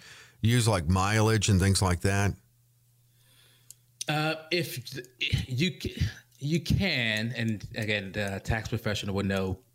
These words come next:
Speaker 2: you know,
Speaker 1: More about, yeah.
Speaker 2: mu-, more about it. But it's usually, if you're gonna be itemizing,
Speaker 1: One or the
Speaker 2: uh,
Speaker 1: other.
Speaker 2: yeah,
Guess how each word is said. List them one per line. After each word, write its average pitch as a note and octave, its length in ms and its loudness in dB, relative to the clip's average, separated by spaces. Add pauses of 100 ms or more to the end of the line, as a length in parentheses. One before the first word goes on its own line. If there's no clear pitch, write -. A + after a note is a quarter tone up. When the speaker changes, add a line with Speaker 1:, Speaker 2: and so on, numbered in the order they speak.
(320)
Speaker 2:
you G#2+ 80 -4
know, E2+ 260 -8
Speaker 1:
More F2 220 4
about, D2+ 360 0
yeah. D2+ 360 2
Speaker 2:
mu-, G#2 160 -4
more A2+ 220 4
about A#2 340 -2
it. G#2 160 -4 (560)
But C3 480 -4
it's C3+ 240 -2
usually, D3 920 0 (360)
if C3 180 -2
you're D3 140 0
gonna D3+ 100 -2
be B2 100 2
itemizing, G2+ 920 -2
Speaker 1:
One G#2 180 4
or G2 100 2
the F2 180 2
Speaker 2:
uh, E2+ 120 2
Speaker 1:
other. - 160 0
Speaker 2:
yeah, - 180 -4